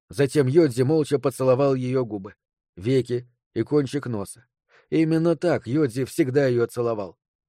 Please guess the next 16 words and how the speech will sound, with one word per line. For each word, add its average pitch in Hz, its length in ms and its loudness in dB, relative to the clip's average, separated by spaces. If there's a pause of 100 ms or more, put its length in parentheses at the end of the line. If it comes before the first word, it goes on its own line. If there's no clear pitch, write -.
В - 100 -20
подобных 131 500 4
обстоятельствах 139 720 2 (340)
это 160 260 4
могло 156 320 4
быть 147 200 2
не 151 160 0
очень 156 320 2
уместно, 170 500 0 (240)
И - 80 -4
все 156 200 0
же 139 120 0
Йосими 143 460 4
пришла 143 420 2
в 127 40 0
восторг. 120 520 -4